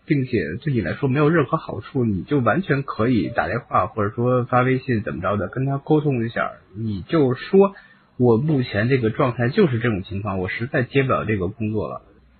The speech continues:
没办法，所以只能特别遗憾的，非常抱歉的，就是告诉您我不做了。觉得这个没什么问题吧。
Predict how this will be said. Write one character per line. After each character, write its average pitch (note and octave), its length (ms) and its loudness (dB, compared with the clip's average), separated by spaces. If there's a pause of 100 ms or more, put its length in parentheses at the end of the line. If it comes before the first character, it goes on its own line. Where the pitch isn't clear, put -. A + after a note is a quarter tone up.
没 C3 160 0
办 C#3 240 2
法， - 200 -14 (300)
所 C3+ 180 2
以 C3+ 60 6
只 G2+ 160 -6
能 G#2+ 200 -2
特 B2+ 140 -2
别 B2 100 4
遗 A#2 140 2
憾 G#2 240 -2
的， G2+ 120 -4
非 - 140 -4
常 C3+ 140 -2
抱 A#2+ 160 2
歉 A2 240 -2
的， D#2 180 -6
就 G2 160 -14
是 - 200 -12
告 G#2+ 200 0
诉 G#2 140 -8
您 G2 180 -4
我 D2+ 220 -8 (340)
不 B2 100 2
做 D3+ 220 4
了。 - 140 -4 (320)
觉 C#3 80 0
得 E3+ 40 0
这 B3 140 2
个 E3 60 6
没 C#3 100 6
什 G3 60 6
么 D#3 100 6
问 D3 220 2
题 E2 180 -6
吧。 E2+ 140 -10